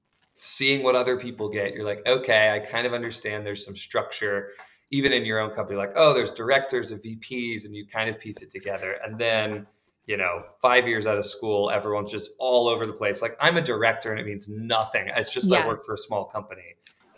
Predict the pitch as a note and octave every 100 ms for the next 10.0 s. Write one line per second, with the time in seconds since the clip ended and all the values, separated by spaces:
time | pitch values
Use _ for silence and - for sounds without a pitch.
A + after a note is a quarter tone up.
0 | - A2 G#2+ G#2+ A#2 F#2 F2+ F#2 - G#2+
1 | G2 - F#2+ F#2 - - - D3 D#3 C#3+
2 | C#3+ D3 C#3 B2 C3+ G#2 G2 - _ -
3 | B2+ - E3+ E3+ - B2 A2 D#3+ F3+ B2
4 | A2+ A2 A#2+ A2 G#2+ A2+ B2 A2+ G#2 B2
5 | B2 - A2 A2+ G#2 G#2 G#2 G#2+ F#2+ F#2
6 | F2+ G#2 G2 F#2 F#2 F#2+ F#2 F#2 F#2 -
7 | - - - - G3 F#3 E3 - - G3+
8 | F#3+ E3 D3+ - A#3 A#3 - B3 A3+ G3
9 | F#3+ - - - - - C#4 A#3+ F#3+